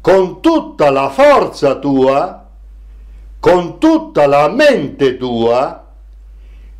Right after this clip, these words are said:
e il tuo prossimo come te stesso." Gesù gli disse: "Hai risposto esattamente, fa questo e vivrai."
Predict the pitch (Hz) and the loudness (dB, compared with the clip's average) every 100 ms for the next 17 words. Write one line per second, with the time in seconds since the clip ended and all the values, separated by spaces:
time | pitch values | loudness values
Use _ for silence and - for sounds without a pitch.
0 | - 185 196 175 180 185 185 269 277 226 | -6 2 4 4 2 0 0 2 2 2
1 | 151 131 - 135 151 196 202 - - - | 0 -2 -4 -4 -4 -4 -8 -20 -20 -20
2 | - - - 180 196 175 170 147 - - | -20 -16 0 0 2 -2 -4 -6 -6 -10
3 | 147 - - - - - - - - - | -10 -14 -18 -20 -20 -20 -20 -20 -20 -20
4 | - - - - - - - - - - | -20 -20 -20 -20 -20 -20 -20 -20 -20 -20
5 | - - 156 165 170 151 151 185 226 - | -12 -2 -2 0 0 0 -4 -4 -4 -2
6 | 214 226 226 - - - - - - - | 0 0 -4 -18 -20 -20 -20 -20 -10 0
7 | 156 170 165 165 151 - 240 269 - 170 | 2 2 0 -4 -6 0 0 0 -2 0
8 | 151 143 143 214 240 240 226 214 277 233 | 2 2 2 0 0 -2 -2 0 2 0
9 | 143 117 135 127 - - - - - - | -2 -6 -4 -2 -4 -10 -20 -20 -20 -20
10 | - - 208 247 - 208 185 - - 185 | -20 -2 0 0 2 2 2 0 -2 2
11 | 196 196 - - - - 165 180 165 156 | 2 0 -10 -20 -20 -6 0 0 0 0
12 | 156 147 139 135 139 135 - | 0 2 2 0 -2 -4 -14